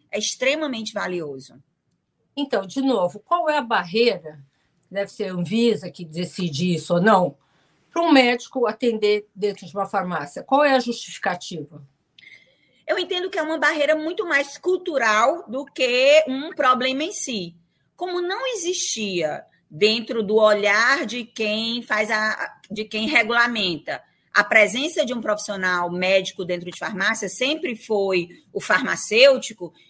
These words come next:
Speaker 1: então ele entendia que não, não, não era necessário, não fazia sentido.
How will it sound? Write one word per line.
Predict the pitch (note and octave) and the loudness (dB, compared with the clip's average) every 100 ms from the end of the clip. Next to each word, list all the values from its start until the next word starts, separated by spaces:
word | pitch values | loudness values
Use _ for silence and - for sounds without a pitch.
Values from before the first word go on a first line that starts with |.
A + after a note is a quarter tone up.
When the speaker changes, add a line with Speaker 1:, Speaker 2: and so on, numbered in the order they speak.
| - | 0
Speaker 1:
então | D5 | 4
ele | D5 | 4
entendia | D5 C#5+ C5+ | 2 2 2
que | C5+ | 2
não, | C#5 | 0
não, | - B4+ C5 C5+ C#5+ D#4+ | -2 -10 -10 -10 -6 4
não | |
era | D4 C#4+ | 6 8
necessário, | C4 - A3+ A#3+ A3 A3 A3+ A3+ | 4 2 0 4 6 6 4 0
não | A3 | -2
fazia | G#3+ G3+ F3+ G3+ | -2 -2 0 0
sentido. | - A3 - A3 G#3+ A3 G#3+ G#3+ | 0 -2 -4 -2 -2 -2 0 0